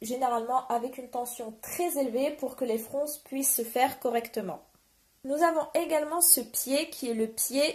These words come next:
pose-biais. Donc c'est un pied qui est vraiment très, très, très, très pratique, euh, notamment si vous cousez, euh, assez régulièrement du biais. Avec lui, en fait, vous n'avez plus besoin, euh, de vous y prendre plusieurs fois pour, euh, à plusieurs fois, pardon, pour coudre votre biais.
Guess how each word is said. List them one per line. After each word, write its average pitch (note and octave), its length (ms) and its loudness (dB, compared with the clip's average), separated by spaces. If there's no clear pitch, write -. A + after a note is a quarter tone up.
pose-biais. G#3 720 0
Donc G#3+ 160 -6
c'est B3 240 2
un B3+ 240 0
pied D#4 320 -2
qui A3+ 220 -2
est G#3+ 40 6
vraiment C4 360 2
très, F4+ 220 0
très, F4 180 -2
très, D#4+ 180 -4
très D4+ 220 2
pratique, C4+ 580 -2
euh, G#3 120 6
notamment C4+ 360 0
si C4+ 200 -4
vous A3+ 100 -4
cousez, B3+ 580 0
euh, G3 160 8
assez G#3+ 220 2
régulièrement A#3+ 640 -2
du G3+ 160 -8
biais. G3+ 440 0
Avec A3+ 320 0
lui, D#4 160 -2
en C4 80 0
fait, D#4+ 200 2
vous A3+ 100 -4
n'avez G3+ 200 4
plus F4 280 -4
besoin, B3 500 -2
euh, F#3 460 6
de G3+ 80 -4
vous A3+ 180 -6
y C4 60 -2
prendre C4+ 320 -2
plusieurs C4+ 380 0
fois A#3 320 0
pour, - 160 -12
euh, - 20 -10
à F#3+ 60 2
plusieurs C4 300 -2
fois, C4+ 160 2
pardon, A#3+ 260 0
pour A3+ 220 -16
coudre C4+ 320 0
votre G3+ 400 2
biais. F3+ 440 0